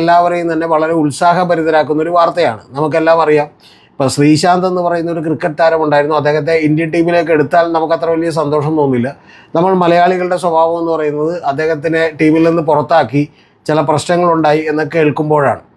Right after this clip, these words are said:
അല്ലെങ്കിൽ ദിലീപ് അറസ്റ്റിലാക്കപ്പെടുമോ, മറ്റേ, ഏഹ്, ഒരു പെൺകുട്ടി റേപ്പ് ചെയ്യാൻ തന്നെ കൊട്ടേഷൻ കൊടുക്കപ്പെടുമോ എന്ന് പറയുന്ന വാർത്ത കിടത്തപ്പോഴാണ് സീരിയലുകളെക്കാൾ വലിയ റേറ്റിംഗ് മാധ്യമങ്ങൾക്ക് ഉണ്ടായത്.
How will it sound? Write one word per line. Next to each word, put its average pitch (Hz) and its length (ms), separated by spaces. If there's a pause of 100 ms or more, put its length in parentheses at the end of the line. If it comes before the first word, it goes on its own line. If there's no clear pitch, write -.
(760)
അല്ലെങ്കിൽ 165 340 (560)
ദിലീപ് 180 380 (200)
അറസ്റ്റിലാക്കപ്പെടുമോ, 151 880 (260)
മറ്റേ, 147 320 (180)
ഏഹ്, 143 200
ഒരു 160 160 (540)
പെൺകുട്ടി 147 640 (120)
റേപ്പ് 151 360
ചെയ്യാൻ 165 280
തന്നെ 156 200
കൊട്ടേഷൻ 160 400
കൊടുക്കപ്പെടുമോ 151 540
എന്ന് 156 180
പറയുന്ന 151 320
വാർത്ത 143 320
കിടത്തപ്പോഴാണ് 151 480 (100)
സീരിയലുകളെക്കാൾ 180 880 (100)
വലിയ 160 280
റേറ്റിംഗ് 147 360
മാധ്യമങ്ങൾക്ക് 139 540
ഉണ്ടായത്. 104 260